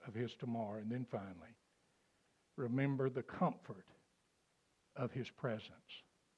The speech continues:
It's been said that the reality of God's presence is not dependent on any place, but only upon the determination to always set the Lord before us.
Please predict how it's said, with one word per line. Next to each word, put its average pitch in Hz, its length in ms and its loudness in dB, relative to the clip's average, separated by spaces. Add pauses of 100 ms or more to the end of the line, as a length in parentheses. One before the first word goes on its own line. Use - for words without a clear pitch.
(1500)
It's - 140 -2
been 170 200 10
said 170 340 12
that 165 140 10
the 147 100 6
reality 156 600 8
of 151 100 6
God's 151 300 10
presence 151 520 4
is 151 140 -2
not 147 240 2
dependent 156 460 4
on 127 160 2
any 127 200 6
place, 110 760 2 (580)
but 131 180 2
only 170 420 8
upon 160 280 6
the 135 120 6
determination 151 1000 4
to 135 80 -2
always 170 480 4
set - 320 2
the 139 80 0
Lord 131 480 4
before 120 500 0
us. 87 440 -14